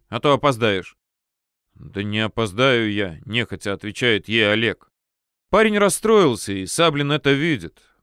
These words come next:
Прапорщик понимает, что сын его ждал, и тогда говорит ему:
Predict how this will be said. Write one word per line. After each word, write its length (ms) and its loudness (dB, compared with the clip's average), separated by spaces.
Прапорщик 500 0
понимает, 580 -2
что 260 -10
сын 260 -2
его 240 0
ждал, 480 2
и 140 -8
тогда 360 -2
говорит 500 0
ему: 280 -10